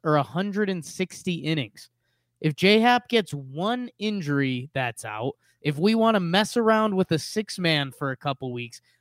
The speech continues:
you can navigate that so easily." And what's really the worst case if J-Happ is good for thirty games? He's back for another year and he does it again.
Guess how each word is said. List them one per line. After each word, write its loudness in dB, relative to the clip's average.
you 0
can -2
navigate 2
that 4
so 2
easily." 2
And 2
what's 0
really 2
the 4
worst 4
case 2
if -8
J-Happ 2
is -4
good 0
for -4
thirty -2
games? -6
He's -12
back -2
for 0
another 2
year 2
and -2
he -4
does -2
it -4
again. -10